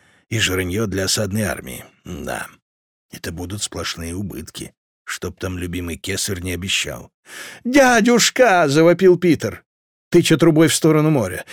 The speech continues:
"Идите сюда, тут такое!" "Что там у тебя? Кит, что ли?" "Скорей! Скорей!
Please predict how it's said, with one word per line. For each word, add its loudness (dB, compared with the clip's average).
"Идите 6
сюда, 4
тут 0
такое!" 4
"Что 0
там -8
у -8
тебя? -10
Кит, 2
что -2
ли?" -12
"Скорей! 4
Скорей! 4